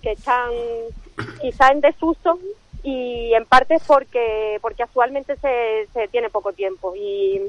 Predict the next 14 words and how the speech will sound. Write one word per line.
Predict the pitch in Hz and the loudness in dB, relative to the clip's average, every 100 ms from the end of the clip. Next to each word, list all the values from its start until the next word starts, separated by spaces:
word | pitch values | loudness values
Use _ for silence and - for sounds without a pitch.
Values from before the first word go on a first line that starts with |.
| - - | -10 0
ahora | 208 214 233 233 | 6 8 10 8
un | 233 | 6
solomillo, | - 240 226 247 226 226 | 0 -2 0 -2 0 0
un | 220 220 | 0 -4
entrecot, | 214 208 233 226 - | -6 -2 0 0 0
cosas | 233 240 240 | -2 0 0
así | - 247 - _ _ - | -2 -14 -14 _ _ -4
que | 240 | 0
antiguamente | 214 226 233 233 240 | 2 4 2 2 -2
se | 247 | -2
buscaban | 233 - 233 226 | -2 0 0 2
en | 226 | 0
los | 220 | 0
restaurantes, | 226 226 233 240 247 254 | 0 2 4 4 2 -6